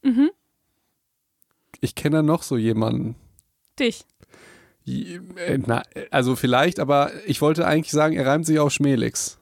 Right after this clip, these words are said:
Speaker 1: Ach so, ja.
Speaker 2: So. Und, und das, was ich lustig fand,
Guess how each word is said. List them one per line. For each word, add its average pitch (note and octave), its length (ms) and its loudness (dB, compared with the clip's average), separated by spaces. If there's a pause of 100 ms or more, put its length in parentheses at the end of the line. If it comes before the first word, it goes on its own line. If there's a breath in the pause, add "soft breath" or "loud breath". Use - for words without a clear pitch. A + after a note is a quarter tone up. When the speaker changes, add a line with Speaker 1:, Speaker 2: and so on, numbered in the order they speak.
(320)
Speaker 1:
Ach C4+ 120 0
so, A#3+ 220 0
ja. A3+ 200 2
Speaker 2:
So. A2+ 300 2 (560)
Und, B2+ 300 -2 (280)
und D#3+ 420 0
das, B2+ 220 0
was C3 300 -2
ich - 180 -2
lustig G3+ 280 0
fand, F#3+ 260 2